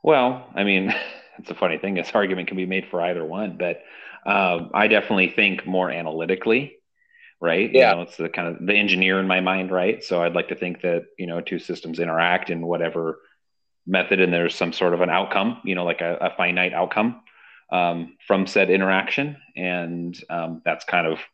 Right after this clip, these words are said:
Speaker 1: what it is. But I know when you get more, like, on, on a theological, you know, religion type basis, there's, you know, or spiritual, however you wanna, uh, define it there, um, that's where you can sort of then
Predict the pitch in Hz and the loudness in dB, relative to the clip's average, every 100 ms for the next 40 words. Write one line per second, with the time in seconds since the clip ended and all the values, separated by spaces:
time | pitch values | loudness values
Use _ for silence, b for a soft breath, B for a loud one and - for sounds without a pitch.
0 | - 98 95 87 104 87 78 - 87 85 | 0 4 4 6 4 4 2 2 2 2
1 | B B B 90 92 90 90 - 95 95 | B B B 0 4 4 2 0 0 2
2 | 90 85 92 87 85 - 69 87 82 76 | 2 2 2 2 0 -6 -4 -4 -4 -8
3 | - 90 85 - 101 85 85 85 - 87 | -10 -8 -8 -2 0 2 4 2 0 2
4 | 85 - _ _ _ _ _ 90 85 90 | 2 0 _ _ _ _ _ -6 -2 0
5 | 90 87 87 90 87 90 85 87 - 90 | 2 0 0 0 2 0 0 -6 -6 -4
6 | 85 - - 92 82 80 - 104 92 - | -4 -6 -6 -4 -2 -2 2 2 2 0
7 | 85 82 - b b - 92 87 87 87 | 2 0 -4 b b 0 2 2 0 0
8 | 85 82 B B _ _ 87 85 90 - | -4 -6 B B _ _ 2 2 2 2
9 | 90 90 87 87 82 82 - 87 80 78 | 2 2 2 2 4 0 -4 -6 -4 -6
10 | - _ _ 101 90 82 - 95 87 85 | -12 _ _ 0 2 2 0 2 2 2
11 | - 82 95 85 80 - 85 82 82 82 | -2 -4 -2 -2 -4 -2 -2 -2 -4 -10